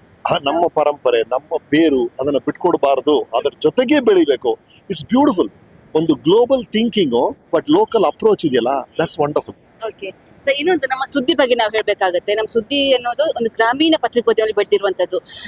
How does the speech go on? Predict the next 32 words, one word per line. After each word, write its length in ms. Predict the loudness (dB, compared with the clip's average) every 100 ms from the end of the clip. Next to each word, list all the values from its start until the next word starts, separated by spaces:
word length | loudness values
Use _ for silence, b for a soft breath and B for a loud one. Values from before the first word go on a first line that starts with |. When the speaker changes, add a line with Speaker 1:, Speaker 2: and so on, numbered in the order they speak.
| B
Speaker 2:
ಬೆಳ್ತಂಗಡಿಯ 580 | 0 0 0 0 2 2 2
ಸುದ್ದಿ 240 | 0 -2
ಪತ್ರಿಕೆ 320 | -2 -2 -2
ಈಗ 100 | 0 0
ನಲವತ್ತು 380 | 2 0 2
ವರ್ಷ 160 | 0 0
ಆಗ್ತಾ 200 | -2 0
ಬಂತು. 320 | 0 -2 -4 -8
So 420 | -10 -10 -2 -2
ಪುತ್ತೂರು 360 | -2 0 2
ಆಗಿರ್ಬೋದು, 320 | 4 4 2 2
ಸುಳ್ಯ, 260 | 2 2
ಎಲ್ಲ 260 | 2 2 2
ಕಡೆ 220 | 2 2
ಇದೆ, 160 | 2 2
ಪತ್ರಿಕೆ 440 | -2 -4 -4 0
ಇದೆ, 200 | 2 2
ಚಾನೆಲ್ 360 | 0 0 2 2
ಇದೆ. 220 | 2 0 -4 B B -2
So, 360 | 2 2 2
ಆ, 180 | 2 2 2
ಬೆಂಗಳೂರಿಗೆ 460 | 0 2 2 0
ನೋಡ್ಬೋದು 360 | 0 0 2 2
ನಾವೆಲ್ಲ, 340 | 2 2 2 2 4 2 2 -2
ಹೈಟೆಕ್ 400 | -2 0 0 0
ಮಾಧ್ಯಮ 320 | 0 0 0
ಇರುವಂತದ್ದು, 640 | -2 -2 -2 0 0 0
ನಾಗರಾಜ್ 380 | 0 0 -2 -4
ಪತ್ರಿಕೋದ್ಯಮ, 420 | -6 -6 -4 -2 0
ಇದು 80 | -2
ಗ್ರಾಮೀಣ 440 | 0 0 2 2 0
ಪತ್ರಿಕೋದ್ಯಮ. 540 | -4 -4 -4 -2 -4